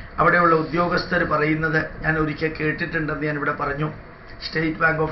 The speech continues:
Travancore-ിൻ്റെ മെയിൻ ബ്രാഞ്ചിൽ ഗവൺമെന്റ് കോൺട്രാക്ടർ ചെക്ക് മാറാൻ വരുമ്പോ ആ ഉദ്യോഗസ്ഥര് വളരെ സിൻസിയർ ആയിട്ട്, ഡിവോട്ടഡ് ആയിട്ട് രാത്രി പന്ത്രണ്ട് മണി വരെ, പന്ത്രണ്ട് മണി വരെ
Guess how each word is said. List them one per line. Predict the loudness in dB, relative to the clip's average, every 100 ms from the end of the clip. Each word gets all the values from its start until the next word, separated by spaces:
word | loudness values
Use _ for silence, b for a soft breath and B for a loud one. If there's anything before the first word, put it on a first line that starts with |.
| -2
Travancore-ിൻ്റെ | 0 0 0 -4 0 0 0
മെയിൻ | -2 -2 0
ബ്രാഞ്ചിൽ | 2 0 0 2 2 0 -8 B B B B B 4
ഗവൺമെന്റ് | 6 6 6 8 6 6
കോൺട്രാക്ടർ | 2 4 4 4 2 -2
ചെക്ക് | 0 -2 -2 0
മാറാൻ | 2 2 2
വരുമ്പോ | 2 2 4 2 2 -6 -14 -14 -14 -14 -16 -14 -16 -16 -2
ആ | 0
ഉദ്യോഗസ്ഥര് | 0 0 -2 0 0 2 4 4 2 -6 -18 B B B -16 -4
വളരെ | 0 6 8 10 8 6
സിൻസിയർ | 2 -2 0 2 4
ആയിട്ട്, | 4 2 0 0
ഡിവോട്ടഡ് | -2 -2 -4 -2 2
ആയിട്ട് | 2 2 -2
രാത്രി | -2 -4 -6 -2
പന്ത്രണ്ട് | -2 -2 2 2 2 0 -2
മണി | -2 -4 -4 -2
വരെ, | 2 2 2 -4 -14 -16 B B B B -8 2
പന്ത്രണ്ട് | 2 4 4 6 6 6 2 2
മണി | 0 0 -2
വരെ | 0 0